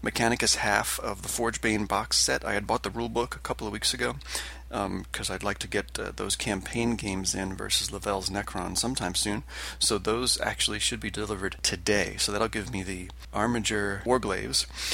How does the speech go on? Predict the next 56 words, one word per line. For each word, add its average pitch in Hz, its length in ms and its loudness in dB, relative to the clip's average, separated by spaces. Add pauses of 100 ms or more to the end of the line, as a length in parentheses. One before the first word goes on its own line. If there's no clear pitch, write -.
(320)
and, 101 380 0
uh, 95 240 0
some 101 240 2
more, 98 300 -6
uh, 104 140 -4
Scutarii - 720 0
guys. - 500 0 (460)
Um, 120 320 6
it's - 160 -2
kind, 208 200 4
I 180 120 6
think 226 120 2
it's 214 100 0
kinda 202 160 4
weird 196 200 2
that 156 80 -6
they 156 80 2
don't 160 140 4
let 151 160 2
you - 60 0
build 139 220 0
the 107 80 0
Helverins 107 720 0
with 110 160 -6
what's 120 220 0
in 113 120 0
that 101 180 0
box. - 480 0 (960)
You - 60 0
can - 120 2
only 123 200 2
build 113 240 -2
the 101 80 -2
Warglaves, 101 680 -4
and 120 140 0
the, 127 180 2
and 135 220 -2
I 139 80 2
didn't - 160 2
realize 156 240 2
this, 101 140 -2
but - 120 -2
the 120 100 0
Helverins 131 400 0
are 120 60 2
actually 117 220 0
more 110 220 -2
expensive 113 480 0
to - 80 -6
buy 98 340 2 (540)
in 117 160 2
the 113 80 2
store 127 260 2
in 104 80 0
a 98 60 -2
two-pack. - 580 -2